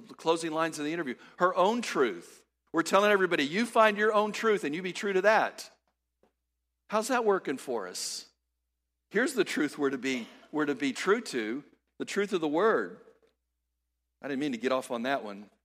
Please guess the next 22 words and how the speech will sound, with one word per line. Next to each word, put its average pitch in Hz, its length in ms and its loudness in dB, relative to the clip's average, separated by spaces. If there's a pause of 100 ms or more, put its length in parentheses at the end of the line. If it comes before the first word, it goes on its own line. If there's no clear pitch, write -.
(760)
That 147 180 4
survey 170 360 6
of 143 80 2
third 156 240 4
graders 120 340 0
set 139 180 -2
me 131 120 -4
off, 117 240 -2
though. 90 280 -6 (1300)
Man. 110 340 -4 (880)
Someone 233 280 6
said, 233 220 4
"Pride 220 280 8
is 220 120 2
like 208 180 6
a 196 60 4
telescope 175 880 4
turned 180 260 2
the 160 60 2
wrong 156 300 2
way, 131 420 2 (2500)
where 156 440 8